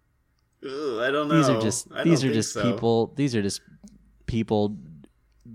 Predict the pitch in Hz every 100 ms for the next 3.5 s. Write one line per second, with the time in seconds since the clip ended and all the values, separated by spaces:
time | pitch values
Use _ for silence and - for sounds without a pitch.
0 | 113 98 117 110 113 110 117 117 117 113
1 | 110 107 104 101 - _ _ - 120 -
2 | 113 139 110 123 104 113 117 110 117 113
3 | 110 113 127 117 120